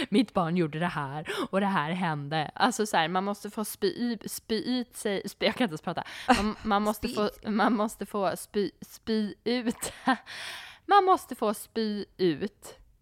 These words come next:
Speaker 1: det man känner ibland. Att så här,
Speaker 2: Ja,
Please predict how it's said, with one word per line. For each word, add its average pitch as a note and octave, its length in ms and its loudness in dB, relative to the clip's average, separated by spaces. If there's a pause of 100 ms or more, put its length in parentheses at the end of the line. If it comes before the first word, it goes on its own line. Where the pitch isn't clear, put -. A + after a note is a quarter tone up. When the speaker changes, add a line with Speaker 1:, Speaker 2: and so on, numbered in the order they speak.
(220)
Speaker 1:
det D#3 400 -2 (420)
man F3 240 0
känner D#3+ 440 -2
ibland. - 400 -10 (480)
Att E3 260 -2
så A3 120 -4
här, A3 80 4
Speaker 2:
Ja, F#3 80 -2